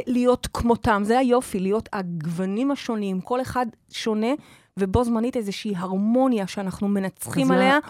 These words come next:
Speaker 1: או נמצאים בתוכה, אפילו לא חייבים לנצח עליה.
Speaker 2: תגידי, אז למה את אומרת שהמשפחה זה ערך עליון?
Speaker 1: כי המשפחה זה בעצם השלום הפנימי שלנו. מבחינתי,
Speaker 2: או,
Speaker 1: כשאני,
Speaker 2: זה
Speaker 1: כשאת
Speaker 2: חשוב.
Speaker 1: אומרת משפחה,
Speaker 2: כן.
Speaker 1: אני רואה את כל המערכתי שלי,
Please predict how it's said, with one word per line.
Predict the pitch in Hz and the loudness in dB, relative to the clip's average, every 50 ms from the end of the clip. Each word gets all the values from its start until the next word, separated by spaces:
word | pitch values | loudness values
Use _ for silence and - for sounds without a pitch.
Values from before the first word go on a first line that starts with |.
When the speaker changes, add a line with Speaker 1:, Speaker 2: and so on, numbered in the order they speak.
| - - - - - | -10 -20 -14 -6 -2
Speaker 1:
או | - 233 220 - | 0 0 0 0
נמצאים | 233 233 233 233 226 - - 262 277 320 339 | 0 0 0 0 2 2 2 4 4 6 4
בתוכה, | 311 - - 269 - 277 240 | 4 2 0 0 2 2 2
אפילו | 220 - 302 277 | 2 2 0 0
לא | 277 | 0
חייבים | - 285 240 247 240 | 0 0 0 0 0
לנצח | 233 226 214 - - 240 220 208 - - | -2 -2 -4 -6 -2 -2 -2 -2 -2 -2
עליה. | 196 170 160 | -2 0 0
Speaker 2:
תגידי, | 175 175 185 175 156 - - - - - - | 0 2 0 0 0 -2 -8 -10 -12 -10 -6
אז | 147 143 139 151 | -6 -4 -4 -4
למה | 156 175 196 208 | -4 -2 -4 -4
את | 185 - | -4 -4
אומרת | 147 139 139 139 - | -6 -6 -6 -8 -8
שהמשפחה | - 143 143 135 - - 135 - - 143 135 | -10 -10 -10 -10 -12 -12 -12 -8 -6 -6 -6
זה | 135 135 | -6 -6
ערך | 135 135 135 - - 143 | -6 -8 -8 -10 -8 -6
עליון? | 143 139 139 143 143 - _ _ _ - _ _ _ _ _ | -6 -4 -6 -6 -8 -12 _ _ _ -20 _ _ _ _ _
Speaker 1:
כי | - - | -8 -6
המשפחה | 214 208 - - - 180 - - 294 311 294 285 285 - - | -6 -6 -6 -6 -6 -4 0 2 2 4 4 4 2 0 -2
זה | 196 185 180 185 202 202 196 | -6 -8 -8 -6 -4 -4 -4
בעצם | 190 202 - 226 - - - 254 240 | -2 -4 -4 -6 -6 -6 -4 -4 -2
השלום | 220 202 - - 202 202 214 233 | -4 -4 -2 -2 -2 0 0 0
הפנימי | 226 - 233 226 233 247 | -2 -2 0 0 0 0
שלנו. | 226 - 190 175 165 160 | -2 -2 -2 -2 -2 -4
מבחינתי, | 165 170 - - 208 196 190 - - 269 | -6 -6 -6 -4 -4 -4 -2 -2 -2 -2
Speaker 2:
או, | 262 | -2
Speaker 1:
כשאני, | - 240 - 131 - | 0 -2 -2 -2 -2
Speaker 2:
זה | 165 | -2
Speaker 1:
כשאת | - - 202 | -2 -2 0
Speaker 2:
חשוב. | - 233 233 | 2 2 2
Speaker 1:
אומרת | 226 233 147 143 | 2 2 2 0
משפחה, | 214 196 - - - - - - 233 311 - - - - - _ - | -2 -2 -4 -4 -6 -2 2 2 2 2 2 -2 -12 -20 -20 _ -10
Speaker 2:
כן. | - 160 | -6 -2
Speaker 1:
אני | 202 208 226 262 262 262 - | -2 0 2 2 2 0 0
רואה | - 196 202 202 214 226 240 | -2 -4 -2 -2 0 0 -2
את | 240 - - - | -2 -4 -8 -12
כל | - - - 339 339 330 320 320 311 302 - | -8 -2 0 2 4 4 4 2 2 0 0
המערכתי | 233 226 214 214 - 196 214 226 220 214 208 196 214 208 - 107 - - - 285 254 | 0 2 2 2 4 6 6 6 8 6 6 4 4 2 0 -2 -2 0 0 0 2
שלי, | - - 208 165 151 | 2 0 -2 -2 -2